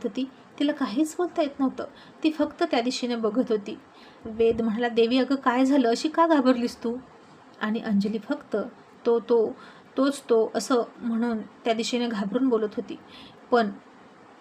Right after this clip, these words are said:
तिच्या तोंडातून शब्द फुटत नव्हते. तिला दरदरून घाम फुटला होता आणि तिला पुन्हा ते सगळं आठवायला लागलं. वेदने तिकडं बघितलं, तोपर्यंत ती गाडी गेली होती. अंजली म्हणाली,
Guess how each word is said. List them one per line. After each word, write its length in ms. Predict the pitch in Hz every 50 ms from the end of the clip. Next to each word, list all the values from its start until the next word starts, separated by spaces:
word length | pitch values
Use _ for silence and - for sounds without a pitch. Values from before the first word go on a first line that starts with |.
| - - - - - - - - - - -
तिच्या 220 | 233 - - 285 277
तोंडातून 340 | 294 262 233 220 208 247 247
शब्द 320 | 247 - - 277 262 247 285 277 -
फुटत 280 | 262 - 214 202 -
नव्हते. 440 | 240 226 202 226 - - - - - - - -
तिला 140 | 247 233 226
दरदरून 480 | 214 220 214 208 202 220 220 262 269 269
घाम 280 | 240 196 226 240 262
फुटला 280 | 262 262 262 - 254 269
होता 240 | 285 277 - 185 - - - - - - - - -
आणि 160 | 254 254 277 277 -
तिला 180 | 285 269 294 302
पुन्हा 420 | 302 - 254 262 247 277 294 254
ते 160 | 226 - 262
सगळं 320 | 262 - 240 202 196 233 262
आठवायला 400 | 277 262 262 202 247 247 254 262
लागलं. 300 | 262 247 226 226 208 - - - - - - - - - -
वेदने 320 | 220 214 208 202 226 247
तिकडं 320 | 254 - 254 262 254 254 240
बघितलं, 400 | 269 277 302 311 294 240 226 226 220 -
तोपर्यंत 340 | 226 202 - - 226 214 247 -
ती 60 | 233
गाडी 240 | 220 233 208 202 240
गेली 280 | 220 - 220 202 202 226
होती. 300 | 233 254 262 - 202 - - - - - - - - - - - -
अंजली 340 | 220 214 202 202 220 226 226
म्हणाली, 380 | 226 220 233 226 226 226 220